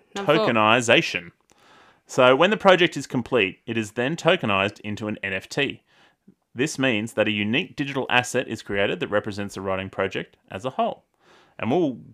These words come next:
Speaker 2: go into tokenization and how to, um, what's the word? I totally forgot when you make an N F T.
Speaker 1: Mint?
Speaker 2: Minting. Yeah, we're gonna do that later. We're gonna go through
Speaker 1: Different
Speaker 2: N F Ts.
Speaker 1: episode.
Speaker 2: Yeah,
Speaker 1: Yeah,
Speaker 2: totally
Speaker 1: yeah.
Speaker 2: different. But pretty
Speaker 1: <laughs>
Speaker 2: much you turn it into an N F T.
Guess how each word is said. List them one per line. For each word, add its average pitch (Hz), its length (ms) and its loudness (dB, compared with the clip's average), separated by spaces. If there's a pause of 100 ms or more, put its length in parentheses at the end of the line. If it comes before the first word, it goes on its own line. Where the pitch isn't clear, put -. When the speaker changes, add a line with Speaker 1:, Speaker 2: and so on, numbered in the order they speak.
(140)
Speaker 2:
go 104 240 2
into 127 180 -8
tokenization 151 920 -6
and 98 600 -8 (100)
how 101 180 -8
to, 98 320 -6
um, 95 420 -10
what's 123 160 -16
the 110 80 -12
word? 110 280 -4 (800)
I - 60 -16
totally 110 180 4
forgot 117 180 0
when 110 100 -2
you 113 60 0
make 117 140 2
an 117 80 -6
N 117 140 -4
F 113 100 -4
T. 113 240 -2
Speaker 1:
Mint? - 300 0 (100)
Speaker 2:
Minting. 123 460 -2
Yeah, 117 140 2
we're 113 120 -2
gonna 127 140 2
do 117 180 0
that 110 180 4
later. 104 360 2
We're 139 80 -8
gonna 107 120 -4
go 101 220 0
through 117 200 -4
Speaker 1:
Different 120 100 -2
Speaker 2:
N 120 60 -2
F 156 60 -6
Ts. 117 180 0
Speaker 1:
episode. 156 280 -4
Speaker 2:
Yeah, 98 140 4
Speaker 1:
Yeah, 98 100 -2
Speaker 2:
totally 107 220 2
Speaker 1:
yeah. 101 80 -2
Speaker 2:
different. - 260 -6
But 202 260 4
pretty 156 140 4
Speaker 1:
<laughs> 139 60 2
Speaker 2:
much 127 140 0
you 127 60 0
turn 135 300 2
it 113 100 0
into 107 240 -2
an 92 60 -10
N 78 140 -18
F 98 120 -20
T. - 120 -18